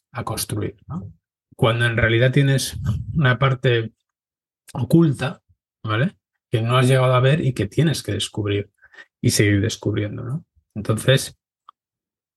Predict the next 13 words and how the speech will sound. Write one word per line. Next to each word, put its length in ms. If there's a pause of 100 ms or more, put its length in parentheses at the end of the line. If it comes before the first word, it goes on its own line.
(200)
luego 240
en 60
contraposición 640
a 80
esto 240
está 260
la 100
otro, 440
la 180
del 100
otro 160
lado 180
de, 280